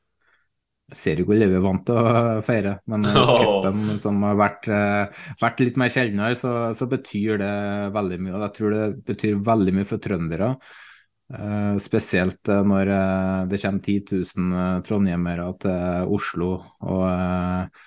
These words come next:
Speaker 1: lager ordentlig fest i Oslos gata kvelden før. Det, så hei-, det hele cupfinalen da, med feiring, eller med det å være på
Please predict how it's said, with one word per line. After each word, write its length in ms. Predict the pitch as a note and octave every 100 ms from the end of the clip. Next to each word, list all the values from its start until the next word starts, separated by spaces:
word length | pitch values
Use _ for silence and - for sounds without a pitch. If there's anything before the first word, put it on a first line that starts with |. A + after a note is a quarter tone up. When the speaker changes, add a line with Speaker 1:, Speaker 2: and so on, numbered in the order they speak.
| _ -
Speaker 1:
lager 400 | G#2 F#2 F#2 -
ordentlig 580 | G#2+ F#2+ F2+ F2+ G2+ G#2+
fest 320 | A2 - - G#2
i 80 | G2+ G2 G2 G3
Oslos 480 | G#2+ - G2 F#2
gata 800 | - G#2 G2+ F#2 F#2 F#2 F#2 F2+ F2+
kvelden 320 | - F2+ F#2
før. 300 | - F2+ F2+ - _
Det, 640 | G2+ E2+ F2+ F2 E2+ F2+ - - - - _ -
så 80 | A2
hei-, 320 | - C#3+ -
det 240 | C3 C3 B2
hele 380 | D3+ D3 G2 G2+
cupfinalen 520 | - A#2+ - G2 G2+ B2+
da, 120 | A#2
med 500 | A#2 A2+ A2+ A2 G#2+
feiring, 340 | A#2 G#2+ F#2+ G2+
eller 280 | A2+ A2
med 760 | G#2+ G#2 G2+ G2+ G2 G2 G2 G2+ _ _ _ _ _ _
det 160 | - G2+
å 80 | G2+
være 200 | G2+
på 80 | F2+